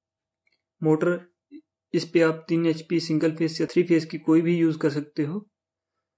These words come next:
वजन इसका, मशीन का वजन दो सौ पचास किलो है, मोटर का वजन अतिरिक्त है।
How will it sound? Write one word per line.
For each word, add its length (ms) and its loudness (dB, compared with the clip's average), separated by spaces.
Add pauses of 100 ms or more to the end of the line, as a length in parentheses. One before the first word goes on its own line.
(640)
वजन 360 0
इसका, 540 -4 (520)
मशीन 260 -2
का 140 0
वजन 420 0 (160)
दो 180 -2
सौ 120 -8
पचास 360 -2
किलो 220 -2
है, 300 -8
मोटर 320 0
का 140 -2
वजन 320 2
अतिरिक्त 480 -8
है। 220 -6